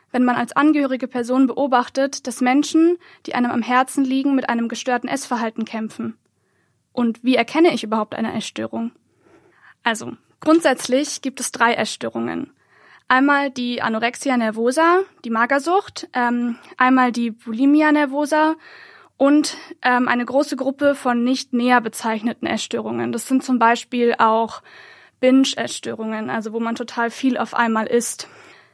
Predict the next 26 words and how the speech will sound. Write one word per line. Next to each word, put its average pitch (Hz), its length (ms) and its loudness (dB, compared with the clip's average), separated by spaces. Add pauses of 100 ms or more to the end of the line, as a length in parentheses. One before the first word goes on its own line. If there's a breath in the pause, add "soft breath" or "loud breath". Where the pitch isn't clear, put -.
(320 soft breath)
Hier 302 140 0
können 294 340 4
Übergänge 262 760 2
fließend 262 520 0
sein. 226 300 -4
Das - 140 -8
heißt, 233 240 -2
man 240 160 0
kann 247 240 0
von 247 160 -4
einer 214 180 -2
Magersucht 254 640 2
in 254 60 -2
eine 226 180 0
Bulimie 233 460 2
kommen 247 420 0
oder - 180 -2
andersrum. 220 600 -4 (1200 soft breath)
Generell 277 360 4
geht's 277 220 -2
aber 247 160 2
einfach 240 280 -4
darum, 240 320 2
dass 240 160 -2
man 226 160 0
sich 226 280 -2